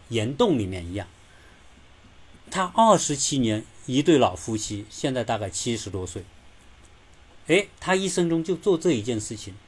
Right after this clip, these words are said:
但是现在这个马赛克小屋在洛杉矶已经成为一个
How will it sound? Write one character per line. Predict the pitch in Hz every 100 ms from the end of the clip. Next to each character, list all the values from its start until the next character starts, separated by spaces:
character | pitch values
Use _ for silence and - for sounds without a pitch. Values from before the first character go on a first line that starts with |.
| - - - - - -
但 | - 214
是 | 185 - 143 - - - -
现 | - 254 233 185
在 | 151
这 | 165
个 | 160
马 | 127 98
赛 | - 135
克 | 151
小 | 113 98
屋 | 95 101 - - - -
在 | 190 135
洛 | 170 226 160
杉 | - 160 156
矶 | - 165 160 - - - -
已 | 143
经 | 143 196
成 | - 165 185
为 | 185 180
一 | 156 165
个 | 190 117